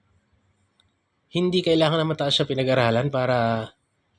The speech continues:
malaman mo kung paano kumilos ng tama. Eh, dito, puta, ang dami nakapag-aral na bubuwis to. Marinig ka, "Te, paano nga? Paano nga?" Eh, ganun magsalita sa kapwa.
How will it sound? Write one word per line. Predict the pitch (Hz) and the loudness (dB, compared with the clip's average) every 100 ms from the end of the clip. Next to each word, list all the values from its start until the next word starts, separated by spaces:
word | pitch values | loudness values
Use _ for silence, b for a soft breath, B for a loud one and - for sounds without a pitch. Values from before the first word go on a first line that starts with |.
| _ _ | _ _
malaman | 131 131 123 120 | -2 0 0 0
mo | 120 131 | 0 0
kung | 127 120 | 2 4
paano | 117 113 | 4 4
kumilos | 107 110 104 98 | 2 2 2 0
ng | 107 95 | -2 -8
tama. | 87 87 123 | -12 -10 -4
Eh, | 151 | 0
dito, | 151 151 185 165 | 0 0 -2 0
puta, | 147 180 | -2 -2
ang | 160 | 0
dami | 139 139 | 2 2
nakapag-aral | 131 139 139 123 123 151 180 | 0 -2 -2 -2 0 0 0
na | 165 | -2
bubuwis | 127 127 123 113 - - | -2 -2 -2 -2 -2 -4
to. | 113 - b b b - | -10 -12 b b b -6
Marinig | 127 135 139 | -2 0 2
ka, | 175 | 4
"Te, | 233 | 4
paano | 226 220 233 | 4 4 2
nga? | 240 - | 0 -4
Paano | 185 196 202 214 214 | 2 4 4 0 -2
nga?" | - | -4
Eh, | 196 - - _ _ _ _ _ _ _ _ _ _ _ _ _ | -6 -10 -20 _ _ _ _ _ _ _ _ _ _ _ _ _
ganun | 120 143 156 151 | -2 0 2 0
magsalita | 151 147 143 135 | 0 2 2 0
sa | 135 | 0
kapwa. | 120 113 - 143 | -4 -6 -6 -14